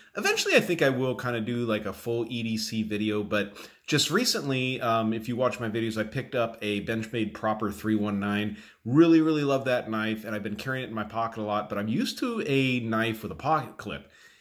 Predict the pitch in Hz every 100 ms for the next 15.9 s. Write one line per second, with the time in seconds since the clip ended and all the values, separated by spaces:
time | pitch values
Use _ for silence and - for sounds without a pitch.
0 | _ _ 143 135 127 - - 135 127 123
1 | 120 - 113 - 156 147 143 139 127 123
2 | 113 113 110 110 110 - 117 113 107 104
3 | 104 107 101 104 98 101 95 85 113 123
4 | 117 113 110 - - - 131 123 117 127
5 | 120 117 107 139 170 - 165 151 139 127
6 | - 120 113 113 - 104 98 - 139 131
7 | 131 113 113 - 107 101 98 98 95 -
8 | - _ - 110 107 110 107 104 117 107
9 | 98 98 90 90 104 101 - 85 117 85
10 | 76 - 123 120 110 - - - 135 180
11 | 160 165 185 262 311 294 262 208 202 208
12 | 196 196 175 139 147 147 139 139 185 -
13 | 156 120 107 127 113 117 113 107 110 107
14 | 113 123 123 120 - 123 117 113 - -
15 | 113 113 117 107 117 110 107 110 110